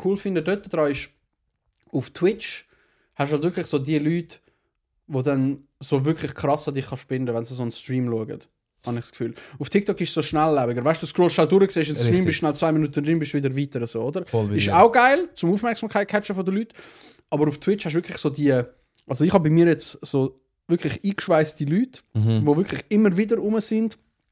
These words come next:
Speaker 1: Und das ist richtig geil.
Speaker 2: Voll.
Speaker 1: Ich finde das ultra, ultra cool. Und wenn du so kannst eine Community aufziehen, ich glaub, die, die folgen dir halt auch,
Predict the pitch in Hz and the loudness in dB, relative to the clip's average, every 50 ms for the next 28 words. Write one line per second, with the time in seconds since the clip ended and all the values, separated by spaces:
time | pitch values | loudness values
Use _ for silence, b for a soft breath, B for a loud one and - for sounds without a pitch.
0 | _ _ _ _ - - _ - 156 131 - 139 139 175 190 - 202 151 - 165 | _ _ _ _ -20 -14 _ -6 -4 -2 0 0 0 0 -2 -2 -4 -2 2 2
1 | 170 196 190 147 120 113 b b b b b b b _ - - 110 104 - 180 | 4 4 4 2 0 -2 b b b b b b b _ -4 0 0 2 2 2
2 | 156 - 139 135 - - - 180 208 220 - 190 165 170 190 208 208 190 156 - | 0 0 -2 -4 -4 0 4 4 4 4 2 2 2 2 2 2 0 -2 -4 -2
3 | - 196 202 185 143 127 123 123 127 - 180 175 202 170 165 - - 143 147 160 | -2 0 0 2 2 0 0 -2 -2 -2 -2 -2 -2 -2 -4 -4 -2 0 0 0
4 | 196 214 208 - 196 220 202 - - 151 151 - - 156 143 - - 160 151 143 | 0 -2 -2 -4 -4 -4 -4 -4 -4 -4 -2 -2 -2 -2 -2 0 0 2 2 2
5 | - B B B B B B B B B B B _ _ - - 147 139 - 160 | 2 B B B B B B B B B B B _ _ 0 2 2 2 4 2
6 | 165 180 175 - 202 - - 185 175 170 156 180 180 175 - - 135 123 127 139 | 2 2 2 0 -4 -2 -2 -2 0 0 0 0 0 -2 -4 -6 -4 -2 0 2
7 | 156 180 233 - | 0 0 -2 -6